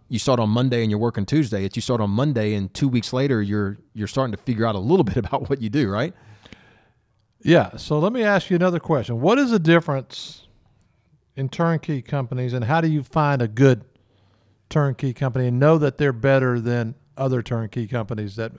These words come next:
Speaker 2: may be out there?
Speaker 1: Well, this is a question that gets asked a lot on B P and, uh, on Bigger Pockets. And I've told people one of, one of the quickest ways you can find out is, is this person really a turnkey company? Is you can ask those questions of,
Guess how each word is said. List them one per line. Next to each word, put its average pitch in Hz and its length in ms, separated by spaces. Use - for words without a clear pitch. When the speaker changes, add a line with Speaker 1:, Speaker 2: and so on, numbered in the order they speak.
Speaker 2:
may 120 160
be 113 180
out 110 200
there? - 180
Speaker 1:
Well, 123 380
this 160 240
is 214 140
a 190 40
question 135 300
that 120 60
gets 113 160
asked 127 240
a 123 40
lot 113 160
on 98 140
B 98 160
P 85 280
and, 110 240
uh, 104 180
on 110 140
Bigger 101 160
Pockets. 90 380
And 110 340
I've 147 160
told 196 180
people 120 220
one 202 240
of, 139 180
one 185 200
of 214 60
the 110 260
quickest - 340
ways 123 220
you 131 60
can 123 100
find 135 280
out 131 200
is, 107 320
is 113 140
this 170 120
person 165 320
really 127 220
a 110 40
turnkey 113 300
company? 117 300
Is 110 80
you 131 60
can 123 100
ask 127 180
those 107 160
questions 107 580
of, 104 220